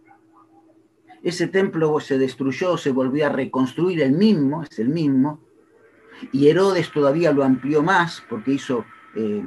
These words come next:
diferentes edificios alrededor que ocupaban varias manzanas. Estuvo muchos años construyendo ese templo imponente, hasta que llegamos a Pentecostés. ¿Y qué dice Mateo dieciséis?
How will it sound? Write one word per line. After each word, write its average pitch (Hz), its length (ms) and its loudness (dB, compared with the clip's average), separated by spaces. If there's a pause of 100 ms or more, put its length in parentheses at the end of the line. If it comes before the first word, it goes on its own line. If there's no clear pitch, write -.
diferentes 135 640 -2
edificios 131 680 -4
alrededor 117 760 -2 (880)
que - 80 -10
ocupaban 120 480 -4
varias 110 380 -2
manzanas. 107 840 -6
Estuvo 127 300 -4
muchos 147 420 -2
años 139 320 0
construyendo 117 720 -6
ese 107 140 -10
templo 127 340 -2
imponente, 104 680 -8 (840)
hasta 165 260 -4
que 170 100 -8
llegamos 196 500 0
a 156 100 0
Pentecostés. 131 1000 -6 (1700)
¿Y 165 100 -6
qué 294 180 -2
dice 214 500 2 (760)
Mateo 156 420 -2
dieciséis? 135 880 -6